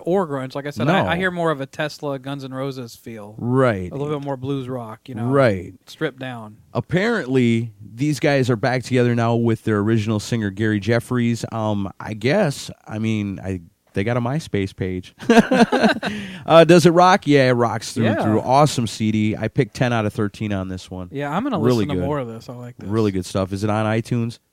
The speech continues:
Speaker 2: Uh-uh, not at all.
Speaker 1: It should be. I think this would actually sell a few copies.
Speaker 2: Probably would.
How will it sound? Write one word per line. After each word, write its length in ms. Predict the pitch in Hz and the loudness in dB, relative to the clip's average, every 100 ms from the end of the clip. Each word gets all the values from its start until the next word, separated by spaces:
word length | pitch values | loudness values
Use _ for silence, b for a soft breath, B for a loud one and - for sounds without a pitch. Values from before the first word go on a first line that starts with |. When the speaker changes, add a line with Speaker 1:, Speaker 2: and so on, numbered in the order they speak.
| _ | _
Speaker 2:
Uh-uh, 460 | - 101 95 98 87 | -4 -4 -2 -4 -6
not 200 | 90 98 | -4 -2
at 80 | 98 | 0
all. 180 | 95 90 | 0 -2
Speaker 1:
It 80 | 127 | -6
should 260 | - 202 | -6 -4
be. 160 | 185 143 | -4 -6
I 60 | |
think 200 | 147 165 | -6 -10
this 180 | 143 170 | -10 -10
would 100 | 139 | -10
actually 360 | 131 131 - 123 | -10 -12 -14 -16
sell 280 | - 156 170 | -12 -10 -10
a 40 | |
few 180 | - 104 | -12 -20
copies. 280 | - 92 98 | -20 -14 -4
Speaker 2:
Probably 400 | 113 208 247 262 | 0 0 0 -2
would. 380 | 254 285 127 | -2 -4 -6